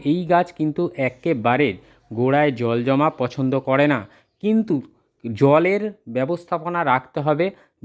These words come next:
অতিরিক্ত জল জমা যেমন পছন্দ করে না, তেমনি ড্রাই হতে দিলেও চলবে না এই গাছের মিডিয়া। তাহলে কীভাবে মাটিটা বানাবো সবার প্রথমে আলোচনাটা করে নিই। তার আগে একটা ছোট্ট অনুরোধ আপনাদের কাছে, যারা এখনও চ্যানেলটি সাবস্ক্রাইব করেননি তাদের কাছে অনুরোধ চ্যানেলটি সাবস্ক্রাইব করে নিন,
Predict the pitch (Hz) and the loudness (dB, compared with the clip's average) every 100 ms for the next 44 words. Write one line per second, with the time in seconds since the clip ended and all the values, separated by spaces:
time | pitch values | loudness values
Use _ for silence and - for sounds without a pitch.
0 | 131 143 143 170 180 - 139 123 135 147 | -4 -4 -2 -4 -4 -2 2 4 4 4
1 | 170 175 180 180 - 160 175 180 175 180 | 2 0 0 -2 -2 -2 0 -2 0 0
2 | 180 175 147 151 139 117 120 156 156 160 | -2 0 0 0 0 2 4 2 0 0
3 | 165 170 185 208 160 147 143 151 196 - | 0 2 2 2 0 0 0 0 -2 -2
4 | 123 131 127 147 196 175 117 107 95 - | -2 0 0 0 0 2 2 0 -4 -14
5 | - _ - 131 156 190 226 _ _ 147 | -20 _ 0 2 4 2 -2 _ _ -4
6 | 151 160 175 156 135 147 160 139 135 156 | 0 2 2 2 0 0 0 2 0 0
7 | 202 - 123 123 127 135 156 190 127 113 | -2 -2 -4 -2 -6 -2 0 0 0 -2
8 | 123 120 135 151 151 196 220 151 156 170 | -4 -2 -2 -2 0 -2 0 0 0 0
9 | 165 170 - 175 170 190 185 180 185 180 | -2 -6 -6 -8 -6 -4 -2 0 0 0
10 | 175 175 175 175 180 170 127 123 123 - | -2 -2 0 0 0 0 2 2 0 -2
11 | 156 160 151 147 139 123 - 147 139 156 | -4 0 -2 -2 -4 -6 -4 -6 -2 -2
12 | 160 185 185 135 123 123 120 120 131 151 | 0 -2 0 2 2 0 0 0 0 0
13 | 117 110 113 113 117 - 151 151 175 180 | -2 -2 -4 -2 -4 0 -2 2 2 2